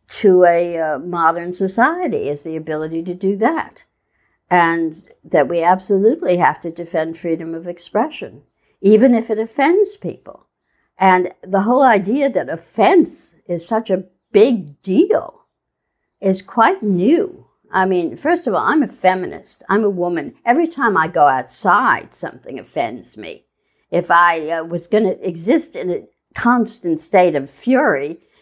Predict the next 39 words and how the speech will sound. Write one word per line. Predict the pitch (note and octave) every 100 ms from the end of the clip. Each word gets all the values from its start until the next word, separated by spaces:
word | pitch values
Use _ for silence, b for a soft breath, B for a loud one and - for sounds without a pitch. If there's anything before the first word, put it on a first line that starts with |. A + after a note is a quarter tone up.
| _
it |
would | A3 G3+
be | G3+
the | G3+
easiest | F#3 B3+ C4+ A3+ G#3 -
thing | G#3 F3
in | F3
the |
world | E3+ E3 E3+ -
to | A3+
do. | F#4+ A4 - - _ _ _ _ _ _ _ _
I | F#3
mean, | G3 F3+ F3
it's | - F#3+
partly | - - C#4+ F4 G#3
a | F#3+
choice | - - - G#4 - - - _ _ _
to | G3
get | F3 C#3
offended | E3 D#3+ C3 A#2+ B2
by | A#2+ F#2
everything, | F2+ - C#3 F#2+
and | C#3+
it's | D#3+ E3
a |
political | F3+ G#3 G#3 G#3 F#3+
stance, | E3+ - A#3 G#3+ F3+ - - - _ _
which | A#3
I, | F#3+ D3 -
some | - E3 C3+
feminists | D3 C#3 D#3 D#3+ -
do | E4 D4
have, | G#2+ -
but | -
I'm | D3 D3
not | C#3
one | - F3+
of | F3
them, | B2 -